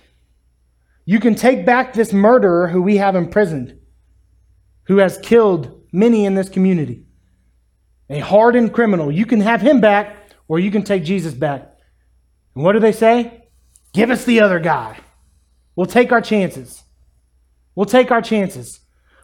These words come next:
Release the criminal." But it wasn't enough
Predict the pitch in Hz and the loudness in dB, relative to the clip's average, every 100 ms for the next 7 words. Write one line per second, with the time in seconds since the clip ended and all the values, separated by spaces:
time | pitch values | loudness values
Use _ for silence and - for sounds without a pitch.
0 | - 202 208 254 254 - 208 208 220 190 | 0 2 4 2 2 -2 -6 0 0 0
1 | 139 - _ _ _ _ _ _ _ _ | -4 -10 _ _ _ _ _ _ _ _
2 | 202 208 240 262 285 269 247 254 226 - | 2 4 2 2 4 4 4 2 0 -4
3 | - | -20